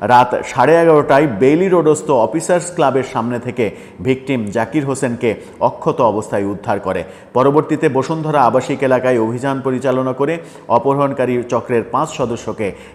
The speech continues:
গ্রেপ্তার করে। গ্রেপ্তারকৃতদের হেফাজত, আহ, গ্রেপ্তারকৃতদের হেফাজত হতে অপহরণের কাজে ব্যবহৃত দুটি মোটরসাইকেল এবং মুক্তিপণের দুই লাখ সাতান্ন হাজার টাকা উদ্ধার করা হয়। গ্রেপ্তার কৃতদের বিরুদ্ধে আইনগত ব্যবস্থা গ্রহণ করা হয়েছে।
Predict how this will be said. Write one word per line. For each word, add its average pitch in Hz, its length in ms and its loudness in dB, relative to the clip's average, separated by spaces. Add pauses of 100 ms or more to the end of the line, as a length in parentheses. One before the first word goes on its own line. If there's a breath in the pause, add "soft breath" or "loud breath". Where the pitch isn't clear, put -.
গ্রেপ্তার 117 460 0
করে। 165 260 2 (420 loud breath)
গ্রেপ্তারকৃতদের 170 800 2
হেফাজত, 151 720 0
আহ, 117 680 4
গ্রেপ্তারকৃতদের 151 680 -2
হেফাজত 139 460 -2
হতে 165 260 0 (340 loud breath)
অপহরণের 151 680 2
কাজে 131 340 4
ব্যবহৃত 127 460 2
দুটি 123 300 -2
মোটরসাইকেল 143 720 0 (320 loud breath)
এবং 123 260 2
মুক্তিপণের 143 680 -2
দুই 123 160 0
লাখ 127 200 2
সাতান্ন 156 420 -6
হাজার 120 320 -2
টাকা 107 220 -4
উদ্ধার 104 360 -4
করা 92 220 -2
হয়। 92 280 0 (380 loud breath)
গ্রেপ্তার 131 380 0
কৃতদের 135 360 0
বিরুদ্ধে 123 400 0
আইনগত 123 580 0
ব্যবস্থা 104 440 -2
গ্রহণ 123 280 -4
করা 127 220 0
হয়েছে। 143 360 -2